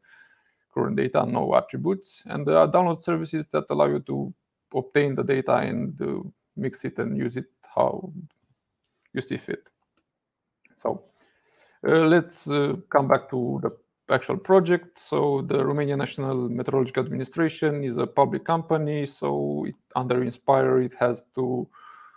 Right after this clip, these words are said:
uh, publish its data sets, uh, using the standards set in the directive. Uh, we didn't, uh, actually, uh, convert to the Inspire format all the data, but only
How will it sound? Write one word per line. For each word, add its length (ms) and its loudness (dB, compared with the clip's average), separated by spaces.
uh, 80 0
publish 460 6
its 360 -10
data 320 2
sets, 640 -8
uh, 480 -4
using 360 -8
the 100 -2
standards 540 0
set 220 -6
in 80 -6
the 80 -4
directive. 600 -2
Uh, 320 2
we 120 2
didn't, 400 0
uh, 300 4
actually, 760 0
uh, 220 -4
convert 540 0
to 180 -2
the 100 0
Inspire 380 2
format 420 -2
all 280 4
the 160 -4
data, 720 2
but 200 0
only 360 -2